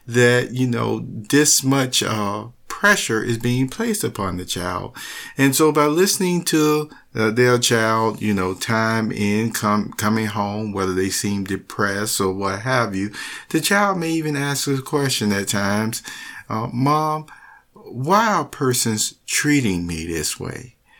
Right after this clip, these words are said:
I'm nice," or, uh, "I didn't do anything to them." And so then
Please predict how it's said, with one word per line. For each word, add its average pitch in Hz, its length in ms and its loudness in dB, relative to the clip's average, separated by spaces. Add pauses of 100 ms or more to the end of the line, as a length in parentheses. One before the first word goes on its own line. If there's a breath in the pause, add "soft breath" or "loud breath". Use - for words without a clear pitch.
(760 soft breath)
I'm 196 300 2
nice," 147 800 -2 (180)
or, 95 440 2 (340 loud breath)
uh, 117 260 2
"I 160 140 2
didn't 214 260 2
do 214 140 4
anything 208 520 4
to 226 240 -2
them." 78 460 -4 (1400 loud breath)
And 113 220 2
so 120 240 4
then 123 600 2